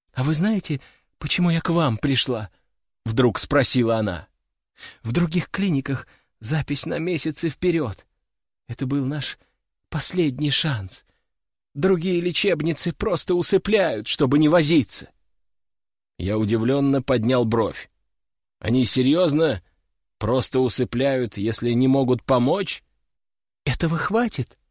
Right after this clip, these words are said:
с надеждой спросила женщина. «Вполне», кивнул я. «Мы ценим постоянных клиентов. Обращайтесь еще, в следующий раз сделаем вам скидку». «Ой, спасибо! Теперь только к вам!»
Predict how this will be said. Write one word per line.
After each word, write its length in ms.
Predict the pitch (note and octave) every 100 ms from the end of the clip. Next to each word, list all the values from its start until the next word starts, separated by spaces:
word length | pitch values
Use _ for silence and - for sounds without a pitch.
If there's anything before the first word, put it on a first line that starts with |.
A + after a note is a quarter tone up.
| _ _ _ -
с 140 | -
надеждой 540 | C3 C3+ E3+ B2 D#3
спросила 580 | C#3 - D3+ - D#3 C#3
женщина. 600 | A#2 D3 G2+ - F2+ B1+ _ _ _ _ _
«Вполне», 640 | _ F3 A3 G#3+ E3 G2 - _ _
кивнул 420 | - C3 C3 A#2+ A2
я. 280 | F#2 - _ _ _ _ _
«Мы 200 | G#3 A#3+
ценим 400 | - C#4 B3+ E3
постоянных 600 | B2+ D3 F#3+ F#3 E3+ D#3+ -
клиентов. 720 | F#3+ E3+ A2+ E2+ - - _ _ _ _ -
Обращайтесь 720 | G#2 G#3 - D4+ C4 D3+ -
еще, 480 | E3 - A2 A#1 -
в 60 | -
следующий 460 | G#3 A3+ F3 E3+
раз 320 | F3 F3 - - _ _ _ -
сделаем 480 | A#2+ B3+ A3 G3 D#3+
вам 200 | E3+ C3+
скидку». 600 | - B2 F#2+ - - _ _ _ _ _ _ _
«Ой, 220 | G3+ D#3+
спасибо! 840 | C#3+ - G3+ F#3+ - A3+ D#3 D#3 - _ _ _ _ -
Теперь 360 | G#3 B3 A3
только 440 | - C#4 B3+ - B3
к 100 | G#3
вам!» 440 | A3+ F#3+ C3+ D3